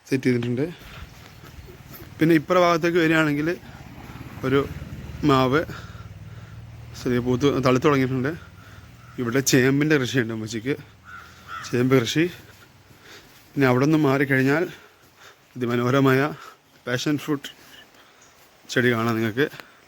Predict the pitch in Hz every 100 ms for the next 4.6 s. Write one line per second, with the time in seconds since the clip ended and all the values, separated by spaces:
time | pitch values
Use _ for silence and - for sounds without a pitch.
0 | _ _ - - _ - 120 123 139 131
1 | 131 123 127 127 117 120 117 120 117 110
2 | 120 117 113 110 151 - _ _ - -
3 | - - - - - - - - - -
4 | - - - 107 110 107